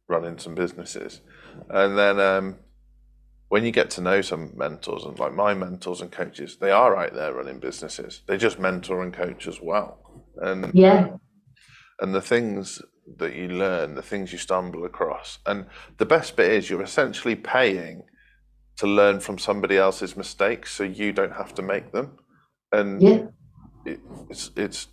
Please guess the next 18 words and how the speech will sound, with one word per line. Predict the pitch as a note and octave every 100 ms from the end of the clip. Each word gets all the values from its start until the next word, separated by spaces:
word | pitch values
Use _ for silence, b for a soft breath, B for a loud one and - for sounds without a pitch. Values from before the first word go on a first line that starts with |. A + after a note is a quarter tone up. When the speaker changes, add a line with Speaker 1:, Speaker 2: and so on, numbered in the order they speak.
| -
Speaker 1:
a | F#2+
game | G2 G2+ G#2
changer. | G2 F#2+ F#2 G2+ F2
It's | -
a | G2+
really | G2+ G2+ F#2+ F2 D#2+ - _
smart | - - F#2 F2+ -
way | - F2+
to | - -
accelerate | - - F#2+ F#2+ F#2 - _
the | G2
growth | G2 F#2+ -
of | -
your | -
business. | G2+ G2+ F#2+ - - b b b b b
So, | - C3+ B2
fi-, |
Speaker 2:
Absolutely. | G#2 A2+ C3+ F3 -